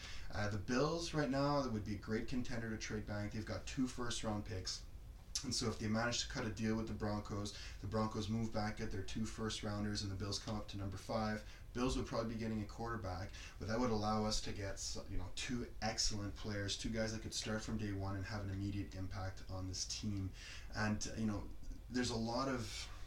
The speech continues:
sort of players we might not have heard about in, in these picks. Uh, the Bills are at number twelve and number twenty-two. And so, you know, in, in the mid-teens there, the late teens, there's,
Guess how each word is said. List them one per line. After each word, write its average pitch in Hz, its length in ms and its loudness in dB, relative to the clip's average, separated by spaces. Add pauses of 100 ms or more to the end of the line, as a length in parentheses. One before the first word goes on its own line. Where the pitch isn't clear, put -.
(120)
sort 127 180 0
of 110 80 -2
players 113 240 2
we 110 60 6
might 117 120 6
not 104 140 2
have - 20 -2
heard 123 240 0
about 127 260 2
in, 113 220 -2
in 120 80 0
these 117 180 -2
picks. - 380 -2 (300)
Uh, 101 280 2 (100)
the 107 80 2
Bills 117 300 0
are 113 40 0
at 107 100 -2
number 107 200 0
twelve 113 380 0
and 107 80 0
number 101 160 0
twenty-two. 151 760 0 (460)
And 107 160 0
so, - 220 0
you 110 80 4
know, 107 180 4
in, 107 380 0
in 120 100 2
the 110 80 4
mid-teens 127 720 4
there, 131 180 0
the 113 80 0
late 113 220 -2
teens, 123 440 0
there's, 101 360 -2